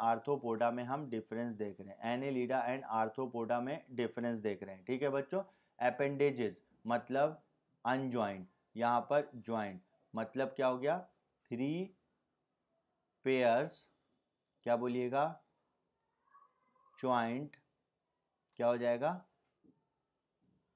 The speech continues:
विंग्स, लेग्स, जो भी बोलिए, ठीक है, तीन पेयर में होंगे और ज्वाइंट होंगे।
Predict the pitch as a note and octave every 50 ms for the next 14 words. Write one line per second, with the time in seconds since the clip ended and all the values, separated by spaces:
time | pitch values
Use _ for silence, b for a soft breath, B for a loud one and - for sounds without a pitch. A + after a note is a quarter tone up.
0 | _ _ _ _ _ _ _ _ _ B2 A#2+ B2+ C3 C3 C3 C3+ B2+ - A#2+ A#2+
1 | A#2 A2+ A2 G#2+ - - A#2 A2+ A#2+ A2 A2 A#2 G#2+ G2+ G2+ F#2+ F#2+ G2 G2 F2+
2 | - - B2 B2+ B2+ C#3+ B2 F#2+ - - _ _ _ _ _ _ _ _ _ _
3 | _ _ _ _ _ _ _ _ _ _ _ - C3 C#3 C#3 B2+ - B2 A#2+ A#2+
4 | A#2+ A#2+ B2+ B2+ B2 B2 B2+ C3+ C#3 C#3+ B2 G#2 A#2+ C3+ D3+ D3 B2 G#2+ A#2 A2
5 | A2 A2+ A#2 A2+ A2+ G2+ F#2+ F#2+ F#2+